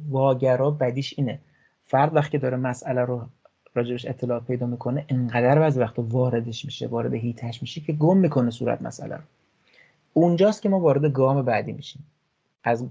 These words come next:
گام آنالیز می‌ریم وارد گام سنتز می‌شیم. اونجا دیگه تفکر واگرا باید تبدیل بشه به تفکر همگرا. یعنی آنچه را که فهمیده ای، شروع کن متمرکز کردن و جمع کردن. برای چی؟ برای تولید.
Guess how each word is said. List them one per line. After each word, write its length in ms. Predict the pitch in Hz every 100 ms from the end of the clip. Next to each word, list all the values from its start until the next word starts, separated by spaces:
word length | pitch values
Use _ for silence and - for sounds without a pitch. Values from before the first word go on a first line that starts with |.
| - -
گام 220 | 139 127
آنالیز 520 | 117 117 120 135 151
می‌ریم 260 | 143 165 175
وارد 240 | 127 120
گام 240 | 127 127 123
سنتز 460 | - 107 107 123
می‌شیم. 220 | 117 - -
اونجا 240 | 160 160 180
دیگه 180 | 147
تفکر 580 | 131 123 123 117 123 120 120
واگرا 320 | 123 127 160
باید 160 | 160
تبدیل 340 | 151 131 135 147
بشه 180 | 147 143
به 60 |
تفکر 600 | 123 117 110 - 127 151 151 - _ _
همگرا. 520 | 131 120 110 107 117 - _ _
یعنی 180 | 135 147 -
آنچه 340 | 170 170 143
را 160 | 123 113
که 140 | -
فهمیده 520 | - 123 110 123 123
ای، 340 | 120 131 160 175 - _ _
شروع 320 | - 139 156
کن 140 | 147 185
متمرکز 680 | 156 147 123 120 - 113 -
کردن 360 | 117 127 143
و 40 | 143
جمع 400 | 120 120 117 113
کردن. 460 | 120 113 127 156
برای 240 | 135 127 151
چی؟ 200 | - 175
برای 420 | 127 120 147 151
تولید. 440 | - 135 131 131